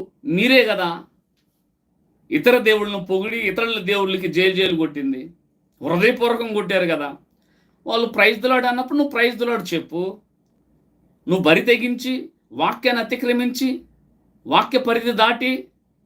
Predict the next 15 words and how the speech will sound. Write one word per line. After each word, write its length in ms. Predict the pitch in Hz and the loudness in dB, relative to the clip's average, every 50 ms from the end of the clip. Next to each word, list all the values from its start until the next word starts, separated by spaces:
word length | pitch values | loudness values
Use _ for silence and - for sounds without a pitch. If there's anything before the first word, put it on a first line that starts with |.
| _ _ _ _ _ _ _ _ _ _ _ _ _ _ _ _ _ _ _ _ _ _ _ _ _ _ _ _ - | _ _ _ _ _ _ _ _ _ _ _ _ _ _ _ _ _ _ _ _ _ _ _ _ _ _ _ _ -4
దుర్బోధకులకు 880 | 123 127 175 196 196 196 240 247 254 247 254 240 247 240 240 226 226 | 2 4 4 4 4 4 4 4 6 6 4 2 0 -2 -2 -4 -4
నిలయముగా 680 | 233 202 185 196 214 240 247 247 247 247 247 240 247 247 | -2 0 0 2 2 0 0 -2 -2 -2 -2 0 0 0
ఉండ 240 | 240 233 240 233 233 | 0 -2 -2 -2 -2
మీ 240 | 233 233 220 208 214 | -2 -2 -2 -4 -6
పిడి 340 | 202 175 - 233 247 254 254 247 | -6 -6 -4 -2 0 0 0 0
సుందర్రావు 500 | 247 - 240 240 240 233 233 240 233 220 | -2 -4 -4 -2 -2 0 0 0 2 2
గారి 180 | 233 233 208 - | 0 -2 -2 -2
తండ్రి 300 | - 220 233 240 254 247 | 0 0 0 0 -2 -4
సింహగర్జన 600 | - - 220 233 240 254 240 240 214 196 233 233 | -4 -4 -2 -2 0 0 0 -2 -2 -2 -4 -4
పుస్తకంలో 520 | 233 - 220 208 - 254 233 240 240 233 233 | -4 -6 -8 -4 -2 0 0 2 2 0 2
ఉండ 120 | 233 233 226 208 - - - _ _ - | 2 2 2 2 0 -4 -14 _ _ -4
ఆ 100 | 151 160 | -2 0
మూల 300 | 165 170 185 226 240 254 | 2 2 4 4 4 2
పాఠాన్ని 500 | 240 254 240 240 240 233 240 240 233 214 | 2 2 2 2 2 2 0 0 0 -2
తీసుకొని 580 | 220 226 220 - - 233 233 240 240 240 - | -6 -8 -8 -6 -6 -4 -4 -4 -6 -8 -10